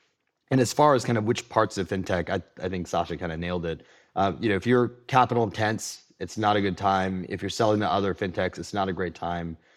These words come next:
Um, I would say that the challenge that we've seen is if you're selling to large enterprises, so you're a fraud solution selling to banks or you're a kind of next generation banking core, um, people are certainly excited about what you're doing, but one of the challenges is it's impossible to just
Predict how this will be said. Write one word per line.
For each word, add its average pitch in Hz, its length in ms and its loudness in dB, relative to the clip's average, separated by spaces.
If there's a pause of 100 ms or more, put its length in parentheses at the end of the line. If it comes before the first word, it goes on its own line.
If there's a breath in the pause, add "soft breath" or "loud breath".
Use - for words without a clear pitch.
(180 soft breath)
Um, 87 400 0
I 113 120 4
would 113 180 2
say 113 240 2
that 101 220 0
the 101 100 -2
challenge 139 540 2
that 104 240 -2
we've 98 160 -4
seen 101 240 -2
is 90 140 -4
if 92 140 -6
you're 98 220 -2
selling 110 400 0
to 95 100 -2
large 95 380 0
enterprises, 139 720 0
so - 100 0
you're 90 300 2
a 80 60 -8 (280 soft breath)
fraud 117 300 6
solution 110 400 2
selling 98 260 0
to 87 60 -2
banks 98 480 -2
or 90 180 0
you're 90 240 0
a 82 220 -2 (100)
kind 87 140 -6
of 85 80 -2
next 95 160 -2
generation 92 420 -4
banking 95 340 -4
core, 92 440 -2 (320 soft breath)
um, 92 260 0 (100)
people 160 240 4
are 123 40 6
certainly 117 320 0
excited 113 380 2
about 101 200 2
what 90 140 -2
you're 98 100 0
doing, 123 540 2
but 107 100 0
one 110 140 0
of 104 60 -2
the 101 60 -2
challenges 107 460 0
is 95 300 -4
it's 104 140 -8
impossible 107 680 0
to 98 100 -4
just 92 280 -2